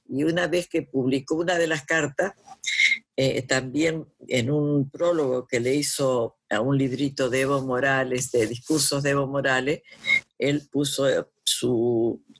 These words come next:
un prólogo y puso una carta que yo le había hecho donde le hablaba de un minero boliviano, ¿no?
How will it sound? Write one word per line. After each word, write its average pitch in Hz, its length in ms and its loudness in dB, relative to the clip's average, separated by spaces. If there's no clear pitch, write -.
un 139 200 0
prólogo 165 560 0
y 139 100 0
puso 143 540 0
una 143 220 0
carta 147 360 0
que 127 100 0
yo 147 140 0
le 139 120 2
había 131 200 0
hecho 131 240 -2
donde 123 320 0
le 123 100 0
hablaba 135 380 0
de 143 140 -6
un 131 100 -2
minero 127 420 0
boliviano, 113 680 0
¿no? 156 240 0